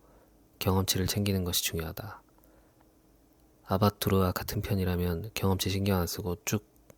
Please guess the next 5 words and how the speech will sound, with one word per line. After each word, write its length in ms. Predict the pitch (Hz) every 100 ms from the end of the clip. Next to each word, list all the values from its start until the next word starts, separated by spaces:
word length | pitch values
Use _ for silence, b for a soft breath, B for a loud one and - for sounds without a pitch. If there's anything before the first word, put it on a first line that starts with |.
| -
밀어대기까지도 800 | 95 95 98 90 90 92 90 -
할 80 | 92
수 100 | -
있다. 400 | 80 - - - _ _ - _ _ _ _ _ _ _ _
셋째, 480 | - 104 - 90 82